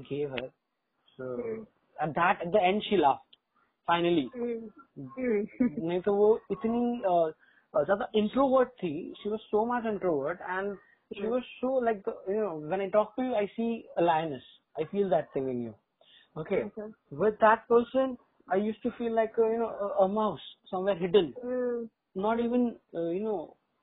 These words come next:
Speaker 1: when, I mean, when a person speaks, you know that, uh, from where he's speaking, what confidence he has.
Speaker 2: Hmm.
Speaker 1: So she looked very introvert, very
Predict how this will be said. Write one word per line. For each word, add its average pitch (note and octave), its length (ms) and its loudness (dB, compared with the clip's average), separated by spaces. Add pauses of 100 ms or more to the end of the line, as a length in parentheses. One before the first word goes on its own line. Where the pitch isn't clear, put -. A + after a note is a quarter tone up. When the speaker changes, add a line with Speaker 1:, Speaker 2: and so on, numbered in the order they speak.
(140)
Speaker 1:
when, G3+ 180 -6
I G3 40 -2
mean, G#3+ 140 -2
when A3 120 2
a A#3 40 -4
person A3+ 340 0 (140)
speaks, C#4+ 320 -4
you A#3+ 120 2
know A#3 320 2
that, G#3+ 280 2
uh, F#3+ 300 -6
from G#3+ 180 0
where G#3 200 6
he's G#3 220 -4
speaking, G3+ 300 -4
what F3+ 180 -2
confidence G#3+ 500 2
he A3+ 100 0
has. F3+ 200 0 (720)
Speaker 2:
Hmm. A#3+ 400 -4
Speaker 1:
So A#3+ 120 -6 (100)
she B3 140 -2
looked A#3 300 0
very A3+ 300 2
introvert, F#3+ 760 2 (120)
very F3+ 220 -6